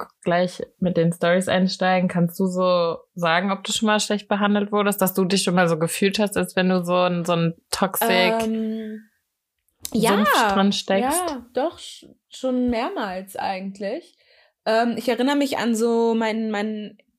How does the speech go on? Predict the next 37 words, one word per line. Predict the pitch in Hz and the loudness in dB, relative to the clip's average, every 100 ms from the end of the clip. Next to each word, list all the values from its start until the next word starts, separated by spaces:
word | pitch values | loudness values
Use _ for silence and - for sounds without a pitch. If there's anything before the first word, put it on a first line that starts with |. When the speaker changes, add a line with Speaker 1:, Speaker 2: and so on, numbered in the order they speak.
| _ | _
Speaker 2:
d-, | 208 | -20
der | 202 233 | -6 -4
Typ, | 226 - 349 | -2 -2 -4
ich | - | -6
habe | - | -10
auch | 196 | -10
schon | 214 | -8
mal | 196 | -8
von | 208 | -6
dem | 202 | -8
erzählt, | 190 185 226 233 240 - - | -8 -6 -2 0 -2 -6 0
der, | 196 190 185 185 | 2 4 2 2
ähm, | 190 196 190 185 196 | -2 -4 -8 -12 -12
mit | 208 196 | -8 -4
dem | |
ich | 208 202 | -4 -6
mein | 185 | -10
erst-, | 190 202 _ | -12 -14 _
mein | 196 185 | -8 -6
erstes | 180 214 - 208 - | -4 -4 -4 -6 -2
Mal | 214 339 214 | 0 0 -2
hatte, | 165 - - 208 - | -6 -8 -10 -10 -2
Speaker 1:
Mhm. | 196 175 170 180 208 - | 2 2 2 0 -2 -2
Speaker 2:
der | 254 | 0
hat | 311 | 0
mich | 330 285 | -2 -4
auch | |
extrem | 247 220 - - 247 254 | -4 -8 -8 -2 0 0
schlecht | 247 240 226 - | -2 -4 -6 -4
behandelt. | 190 190 226 156 - | -4 -2 -4 -8 -6
Also | 185 196 208 196 196 | -4 -2 -2 -2 -4
die | - 214 | -6 -4
Tatsache, | 220 254 277 254 | 0 2 0 -4
dass | 240 | -6
ich | 220 | -10
das | 214 208 | -12 -12
überhaupt | 214 220 214 220 - - | -4 0 0 -2 -8 -18